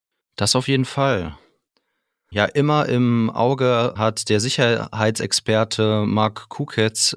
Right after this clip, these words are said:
alle möglichen Anbieter von Apps und Webseiten, so auch die D-B Navigator App, die, äh, App der Deutschen Bahn, mit der man den Fahrplan einsehen kann, Züge buchen kann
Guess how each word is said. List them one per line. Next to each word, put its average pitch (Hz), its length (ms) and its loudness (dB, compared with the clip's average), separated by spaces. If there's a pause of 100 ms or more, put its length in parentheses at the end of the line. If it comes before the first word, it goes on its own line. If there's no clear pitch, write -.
alle 117 160 2
möglichen 120 440 0
Anbieter 110 720 2
von 104 240 0
Apps - 280 0
und 101 120 -4
Webseiten, 104 680 2
so 110 400 0
auch 107 540 0
die 101 480 -2 (300)
D-B 123 300 2
Navigator 101 680 0
App, 95 260 -4 (260)
die, 98 260 -6
äh, 95 280 -4
App - 180 -4
der 107 100 2
Deutschen 101 380 -2
Bahn, 113 400 0 (400)
mit 107 420 -2 (180)
der 113 140 2
man 110 240 0
den 101 220 -2
Fahrplan 117 440 0
einsehen 101 600 -2
kann, 101 560 -2
Züge 107 920 0
buchen 107 380 -2
kann 101 460 -2